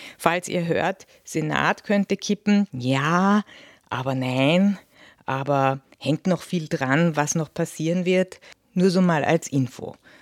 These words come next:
Die Demokraten brauchen vier Netto-Sitze, die sie gewinnen, und dann könnte es wirklich schwierig werden für den Herrn Trump. Okay, so weit zur Info, nur als kleines Add-on.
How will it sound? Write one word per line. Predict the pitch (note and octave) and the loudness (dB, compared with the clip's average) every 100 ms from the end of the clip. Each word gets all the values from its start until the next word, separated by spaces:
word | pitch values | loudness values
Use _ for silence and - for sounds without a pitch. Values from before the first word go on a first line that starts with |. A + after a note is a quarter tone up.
| - | -12
Die | C#3 | -8
Demokraten | D#3+ C#3+ - D2 G2+ B2 | -4 -4 -2 -6 -2 -4
brauchen | A2 A2 B2+ B2 - - - _ | -2 -2 -2 -6 -8 -20 -20 _
vier | - - D#3+ D#3 | -16 -4 0 2
Netto-Sitze, | C#3 C3+ C3 C3+ B2+ C3+ | 0 -2 -4 -4 -4 -6
die | B2 | -4
sie | B2+ | -6
gewinnen, | C3 A#2+ C#3 C#3+ C#3+ C#3 _ _ _ | -6 -4 0 0 -2 -6 _ _ _
und | C3+ C3 - | -4 -2 -2
dann | A#2 C3 C#3+ D3 - - - - | -2 0 0 -4 -10 -20 -20 -2
könnte | C3+ B2+ A2+ | 0 0 -2
es | A#2 | -2
wirklich | B2+ - B2+ - | -6 -6 -8 -6
schwierig | G#2 G#2 - - | -6 -6 -8 -14
werden | - - - - - - | -16 -14 -16 -16 -20 -6
für | - | -2
den | G2+ | -2
Herrn | F#2+ F#2+ G2 | -4 -10 -8
Trump. | - - - - _ _ - | -8 -8 -14 -20 _ _ -6
Okay, | B2 - - _ _ - | -4 -4 -8 _ _ 0
so | D#3 D3 | 0 0
weit | - A#2+ - | -2 -4 -2
zur | C3+ | -2
Info, | C#3+ F#3+ - G3+ - - - - _ _ | 0 0 2 2 0 -10 -20 -20 _ _
nur | - D#3 | 0 2
als | C#3 - | 0 -2
kleines | B2 A#2 A#2+ - - - | -2 0 0 -2 -8 -10
Add-on. | - - - | -10 -10 -14